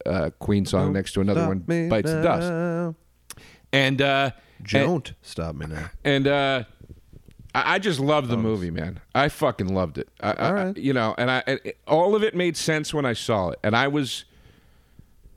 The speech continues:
Speaker 1: I, w-, I was an unseeing critic for a while of the film 'cause I was like, "I don't get why it doesn't cover this. I don't get why they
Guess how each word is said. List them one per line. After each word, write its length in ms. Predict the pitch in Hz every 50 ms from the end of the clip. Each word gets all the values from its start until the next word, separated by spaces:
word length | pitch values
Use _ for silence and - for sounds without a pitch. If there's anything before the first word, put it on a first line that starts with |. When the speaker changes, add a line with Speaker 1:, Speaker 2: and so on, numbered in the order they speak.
| - -
Speaker 1:
I, 140 | 113 127 139
w-, 200 | 143 143 131 123
I 160 | - 123 135
was 160 | 147 160 135 135
an 80 | 131
unseeing 680 | 131 139 147 156 143 - - 160 151 139 139 135 131
critic 460 | 110 - - 135 131 120 113 101 - -
for 160 | - 113 104
a 60 | 104
while 340 | 98 110 110 113 113 110 104
of 60 | 101
the 80 | 98 98
film 340 | - - 113 107 101 98
'cause 100 | 87 90
I 60 | 92 98
was 160 | 98 92 92
like, 140 | 87 - -
"I 100 | - 135
don't 160 | 151 160 151
get 160 | - 143 113
why 180 | 76 107 110 107
it 100 | 101 -
doesn't 260 | 110 101 95 95 87
cover 300 | - 101 92 82 85 82
this. 340 | 92 143 156 156 143 - -
I 80 | 110 104
don't 160 | 107 107 -
get 160 | - - -
why 180 | 98 98 95 95
they 260 | 90 95 92 87